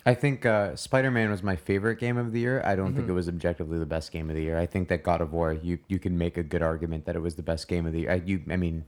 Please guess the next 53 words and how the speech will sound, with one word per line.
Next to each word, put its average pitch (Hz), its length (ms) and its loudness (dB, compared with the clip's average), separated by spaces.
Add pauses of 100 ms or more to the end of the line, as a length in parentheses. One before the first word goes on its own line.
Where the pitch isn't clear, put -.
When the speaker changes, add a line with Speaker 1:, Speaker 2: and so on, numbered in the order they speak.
Speaker 1:
you, 101 160 2
ma-, 90 140 0 (160)
I, 98 260 4
I 104 40 4
make, 98 280 -2
I 107 80 4
would 107 160 2
make 95 220 -4
the 92 80 0
argument 85 300 -2
that 87 40 -6
God 87 160 0
of 82 80 -4
War 85 140 0
was 85 100 -2
the 87 60 -8
best 87 180 -2
game 85 160 -4
of 82 80 -2
the 85 60 0
year, 107 220 0 (260)
despite 98 320 2
me 92 120 2
enjoying 85 520 0 (160)
Spider-Man 82 560 -4
more, 82 280 -2
just - 300 -10
based 90 260 0
on 85 100 -2
the 78 60 -2
fact 80 300 -2
that 82 100 -6
I 82 60 0
have 80 180 -2
a 78 60 -8
closer 85 360 -6
connection 80 420 -8
to 78 180 -8 (160)
the 82 220 -6
Spider-Man 80 440 -4
Speaker 2:
Yeah, 117 120 -4
Speaker 1:
character. - 320 -2
Speaker 2:
it's, 76 100 -8
Speaker 1:
But 80 180 -4 (160)
Speaker 2:
it's 135 220 -4
Speaker 1:
I 113 40 6
get 110 40 8
Speaker 2:
definitely 110 200 4
Speaker 1:
it. - 20 4
Speaker 2:
a 135 40 2
very 120 260 0
worthy 107 420 -4
winner. 104 480 -6